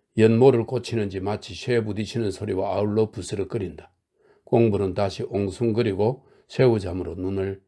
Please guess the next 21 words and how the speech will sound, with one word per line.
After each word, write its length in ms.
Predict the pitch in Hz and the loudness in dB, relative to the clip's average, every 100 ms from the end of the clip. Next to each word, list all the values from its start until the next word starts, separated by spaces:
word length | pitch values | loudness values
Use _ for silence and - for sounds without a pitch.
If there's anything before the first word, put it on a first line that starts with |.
| _ _ _ | _ _ _
감았다. 480 | - 87 82 - - _ _ _ _ _ _ _ _ _ _ _ _ - | -6 -4 -4 -8 -20 _ _ _ _ _ _ _ _ _ _ _ _ -2
야기의 520 | 107 107 110 127 123 | 4 4 6 6 6
옷은 400 | 107 123 120 131 | 4 0 0 0
젖어 220 | 113 107 104 | 0 -2 -6
후줄근하다. 720 | - 104 104 101 104 101 90 _ _ _ _ | -8 -6 -4 -2 -4 -6 -14 _ _ _ _
아랫도리가 600 | 110 110 113 127 120 107 | 4 6 6 6 4 4
척 200 | 101 - 113 | 0 -4 -2
나간 360 | 107 98 110 | 0 0 0
듯이 420 | 117 110 120 120 - _ | -2 -2 0 -2 -4 _
감촉을 600 | 95 98 98 113 120 117 | -4 -2 -2 0 2 2
잃고 340 | 117 117 78 - | -2 -2 -8 -6
떼고 320 | - 110 92 | 2 2 2
쑤실 380 | 85 - - 95 | -4 -8 -8 -8
따름이다. 520 | - 92 98 87 - _ _ _ _ _ _ | -6 -6 -6 -8 -14 _ _ _ _ _ _
그대로 400 | - 117 139 117 | 2 8 8 8
버떡 340 | 107 98 117 113 | 4 -2 0 2
일어나 260 | 123 113 | 2 2
하품을 540 | 90 107 131 107 107 98 | -2 -6 -8 -4 -2 0
하고는 420 | 117 104 120 139 - _ | 0 0 -2 -2 -10 _
어드들 440 | 98 95 104 104 - | -4 -2 0 0 0
떨었다. 360 | 123 - - | 0 -2 -8